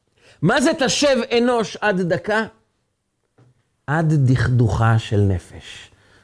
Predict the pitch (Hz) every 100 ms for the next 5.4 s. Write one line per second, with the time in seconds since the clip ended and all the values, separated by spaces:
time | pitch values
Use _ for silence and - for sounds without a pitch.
0 | _ - 170 165 151 139 120 131 127 127
1 | - 127 113 107 113 101 - - - _
2 | _ 120 110 156 156 147 131 139 113 90
3 | - - _ - 117 113 127 135 123 135
4 | 139 131 123 139 127 104 95 104 104 107
5 | 90 - - 78